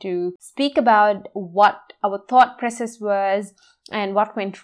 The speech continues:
wrong and how we can change our mindset so that it serves us better, so that it's more growth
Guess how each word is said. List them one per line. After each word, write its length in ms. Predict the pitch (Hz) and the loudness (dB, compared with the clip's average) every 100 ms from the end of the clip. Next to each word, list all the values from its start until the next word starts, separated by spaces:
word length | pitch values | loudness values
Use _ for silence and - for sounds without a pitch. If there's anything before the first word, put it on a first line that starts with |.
| _ | _
wrong 460 | 240 262 262 262 247 | 0 2 0 -4 -6
and 120 | 208 | -10
how 260 | 202 208 208 | -6 -6 -6
we 220 | 214 208 | -10 -12
can 360 | 214 185 180 185 | -12 -10 -10 -12
change 760 | - - 240 254 269 269 262 - | -12 -6 -4 -4 -2 -4 -4 -6
our 160 | 214 | -6
mindset 760 | 214 208 202 208 - 202 185 - _ | -6 -8 -10 -12 -8 -6 -6 -8 _
so 220 | - 220 | -6 -2
that 180 | 202 185 | 0 -2
it 180 | 208 202 | -6 -14
serves 520 | - 240 240 262 226 | -10 -6 -4 -4 -4
us 180 | 247 240 | -6 -6
better, 540 | - 214 220 214 214 214 - _ | -8 -8 -2 -2 -2 -6 -20 _
so 140 | 226 | -4
that 140 | 208 175 | -2 -2
it's 260 | 190 - | -6 -10
more 260 | 196 196 180 | -6 -6 -8
growth 460 | 185 196 214 214 | -8 -4 -4 -4